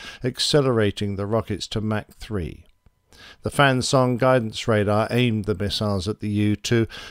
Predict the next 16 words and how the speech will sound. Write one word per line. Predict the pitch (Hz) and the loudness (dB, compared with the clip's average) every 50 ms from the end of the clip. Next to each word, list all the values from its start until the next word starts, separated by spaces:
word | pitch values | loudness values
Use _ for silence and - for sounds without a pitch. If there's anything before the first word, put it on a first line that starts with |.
| - - | -8 0
but | - 135 135 139 139 | 2 4 4 4 4
on | - 147 147 151 147 147 143 | 4 4 4 4 4 4 2
the | 143 139 | 2 2
way, | 139 135 156 165 160 131 110 107 107 110 | 4 4 4 4 4 4 4 2 2 0
one | 104 113 135 156 160 | 0 -2 -2 -4 -4
of | 151 | -2
them | - 127 117 117 | -2 -2 0 2
locked | 120 123 127 - - - - | 4 4 2 2 0 -2 -2
onto | 123 127 123 113 - - 113 | 0 0 0 -2 -4 -4 -6
a | 107 | -6
pursuing | - - - 123 - - - 143 131 131 127 123 120 | -4 -4 -4 -4 -2 0 0 0 0 0 0 0 -2
mig | 117 131 135 127 - | -2 -2 -2 -4 -4
nineteen, | 135 139 139 135 131 127 120 - - 156 135 110 98 - - - - - | -2 -2 0 0 0 -2 -2 0 2 2 2 2 2 -2 -8 -18 -16 -10
completely | - 120 113 - - - 170 180 185 - 107 107 101 | -8 -8 -8 -4 -2 -2 -2 0 -2 -2 -2 -2 -2
destroying | - 117 120 - - - - 139 139 127 113 101 95 90 | -2 -2 -2 -2 -2 0 2 2 4 4 2 2 0 -2
it | 85 80 - | -4 -6 -8